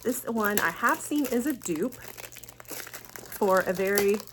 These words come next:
for another perfume that I can't pronounce. <laughs> So I'm gonna put that one on the screen, um, but I have, and I have not actually smelled that original one, just so you know,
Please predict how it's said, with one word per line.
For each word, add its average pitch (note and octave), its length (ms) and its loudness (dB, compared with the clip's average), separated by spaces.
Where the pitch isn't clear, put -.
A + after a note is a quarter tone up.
for - 220 -2
another A#3 380 6
perfume A#3+ 400 2
that F#3+ 120 2
I F3 80 0
can't F3 420 -6
pronounce. - 600 -6
<laughs> - 2000 4
So G#3 320 8
I'm G#3 80 4
gonna C4+ 160 8
put F#4 220 4
that D4 180 10
one C4 120 4
on B3+ 120 4
the B3 60 -2
screen, F3+ 520 0
um, F#3+ 260 6
but F#3+ 120 4
I G3+ 80 6
have, G#3+ 440 4
and G#3+ 100 2
I G3+ 60 8
have F4 320 6
not B3+ 280 8
actually G3+ 360 0
smelled F3 340 -2
that D#3 120 0
original D#3 440 -4
one, - 240 -12
just F3+ 200 -6
so E3+ 100 -4
you D#3+ 120 -2
know, D3+ 120 -2